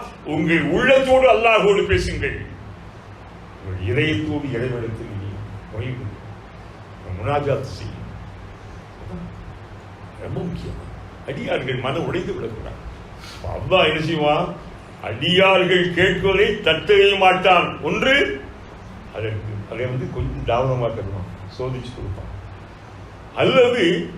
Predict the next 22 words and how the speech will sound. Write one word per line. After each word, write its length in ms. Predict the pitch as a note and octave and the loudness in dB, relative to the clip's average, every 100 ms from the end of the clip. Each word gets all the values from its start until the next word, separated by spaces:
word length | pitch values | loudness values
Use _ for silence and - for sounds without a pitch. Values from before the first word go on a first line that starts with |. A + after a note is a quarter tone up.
| - | -4
அடியானுக்கு 800 | - F3+ A3+ A#3+ B3+ B3 B3 B3 G3 | 0 2 4 6 6 6 2 0 4
ஏற்படவிருக்கின்ற 1300 | F#3+ A#3 A3+ A#3+ A#3 A3 A3 - A3+ A3 G#3+ - - - | 6 6 6 6 8 6 4 0 -2 4 6 6 4 -4
ஒரு 160 | E3 E3 | 2 4
ஆபத்துகளை 960 | D3+ G#3+ C#4 D4 D4 D4 A#3 B3+ B3+ G#3+ | 6 6 6 4 2 0 4 6 6 2
இந்த 180 | F#3 | 2
துஆ 280 | F#3 A#3 A#3 | 4 6 6
மூலமாக 420 | A3+ A3+ A3 G3 | 4 4 6 4
என்ன 120 | F#3+ F3+ | 4 2
செஞ்சிருவான்? 400 | E3+ D#3 D3+ C#3+ | 0 -2 0 0
அல்லாஹ் 240 | D3+ C#3 | 2 0
தன்னை 200 | C3+ B2+ | -2 -4
தட்டி 280 | B2+ B2+ D3 - | -4 -6 -8 -8
நீக்கிடுவான். 440 | C#3+ D3 B2 A2+ - - - - - - - | -10 -10 -12 -14 -16 -18 -18 -18 -16 -16 -10
அல்லது 260 | - D#3+ E3+ | -4 -2 0
மறுமையில் 500 | B2+ D3+ F3+ F#3 F3 | 2 2 6 6 6
என்ன 140 | D#3+ | 6
செய்வான்? 500 | D#3 D3+ D3+ C3+ - - - - A2 | 4 2 4 4 0 -8 -12 -12 -6
இவன் 320 | A2 A2 G#2+ | -4 -4 -2
நன்மை 400 | B2 F3+ G3+ G3+ | 0 2 4 4
பதிவேற்று 640 | - D#3 F#3+ F#3 F3 F3 B2+ | 6 4 6 6 4 2 0
இதை 220 | B2 A#2 | -2 -2
ஏற்றிடுவான். 460 | A#2+ A#2+ G#2+ G2 | -2 -2 -6 -6